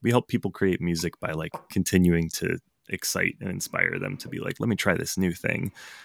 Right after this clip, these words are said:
But you forget that the, you as a designer are, like, actively involved in the songs they're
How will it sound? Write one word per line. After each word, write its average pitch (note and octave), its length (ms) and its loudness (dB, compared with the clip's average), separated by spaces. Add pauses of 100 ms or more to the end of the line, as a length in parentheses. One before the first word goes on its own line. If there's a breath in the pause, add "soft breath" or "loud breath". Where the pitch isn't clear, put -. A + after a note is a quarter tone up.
(180 loud breath)
But F#2+ 100 -4
you F2 80 -4
forget F2+ 400 0
that - 220 -2 (760)
the, E2 300 -4 (140)
you F2+ 280 6
as D#2+ 120 2
a E2 60 0
designer D#2+ 460 0
are, E2 60 0
like, F2 200 -2
actively F2+ 420 0
involved E2 520 0
in D#2 100 -2
the - 80 -2
songs - 420 -2
they're - 200 -2